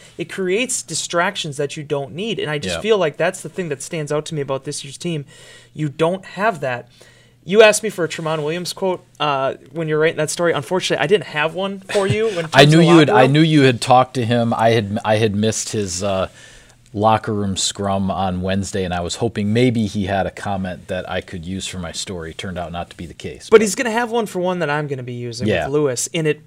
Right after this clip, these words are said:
Speaker 1: relates to what it, the importance is of showing a guy like that, and a guy like Tramon, too, who's been a star in this league, been a Pro Bowler in this league, and has made a lot of money playing the game of professional football, coming from very humble beginnings.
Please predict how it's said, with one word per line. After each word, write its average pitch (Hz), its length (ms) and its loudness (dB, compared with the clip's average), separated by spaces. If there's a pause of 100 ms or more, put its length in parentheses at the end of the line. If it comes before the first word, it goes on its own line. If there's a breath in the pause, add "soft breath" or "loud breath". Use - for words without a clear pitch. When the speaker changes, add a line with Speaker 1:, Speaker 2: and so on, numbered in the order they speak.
(120)
Speaker 1:
relates 170 480 0
to 208 160 -4
what 151 400 2
it, 143 240 -2 (140)
the 156 100 -2
importance 156 560 -2
is 151 220 -4
of 131 100 -8
showing 156 600 0 (420 loud breath)
a 143 80 -2
guy 147 260 4
like 165 320 2
that, 131 340 -2
and 175 120 -6
a - 20 -6
guy 202 160 -4
like 247 240 -4
Tramon, 170 460 -4
too, 190 420 -6
who's 156 240 -8
been 165 220 -2
a 143 40 -6
star 156 320 -2
in 156 100 -2
this 151 160 -6
league, 170 180 -6
been 151 140 -4
a 147 40 -6
Pro 170 260 -2
Bowler 151 280 0
in 139 100 -8
this 139 180 -8
league, 156 280 -2 (360 loud breath)
and 139 120 -8
has 135 120 -6
made 156 140 2
a 151 60 2
lot 151 200 2
of 165 60 -2
money 170 280 -2
playing 151 280 -8
the 139 80 -10
game 151 200 -6
of 135 80 -8
professional 147 440 -6
football, 185 320 -4
coming 151 280 -10
from 147 180 -10
very 143 240 -2
humble 156 260 -6
beginnings. 165 560 -6